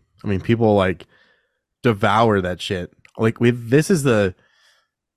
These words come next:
uh, right now in the T C G is the most time, or most sets ever released, like, constantly back to back. We just had Obsidian Flames releasing, I'm sorry, we just have Obsidian Flames coming out.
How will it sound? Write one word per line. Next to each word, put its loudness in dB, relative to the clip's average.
uh, 0
right 0
now -2
in -2
the -4
T -10
C -10
G -2
is -4
the -6
most -2
time, -4
or 0
most 0
sets -2
ever -6
released, -8
like, -8
constantly -2
back -2
to -10
back. -6
We -4
just 0
had 2
Obsidian -2
Flames -6
releasing, -4
I'm 0
sorry, 0
we -2
just 0
have -4
Obsidian -4
Flames -6
coming -2
out. -4